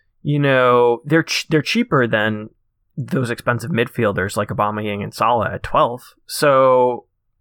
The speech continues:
I, I feel like there's no way I'm gonna fit two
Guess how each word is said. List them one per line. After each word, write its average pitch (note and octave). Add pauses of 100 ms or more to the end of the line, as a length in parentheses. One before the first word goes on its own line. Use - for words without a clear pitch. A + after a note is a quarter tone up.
(120)
I, C3+
I D3
feel D#3+
like D3+
there's C3
no B2+
way B2
I'm A#2+
gonna A#2
fit -
two B2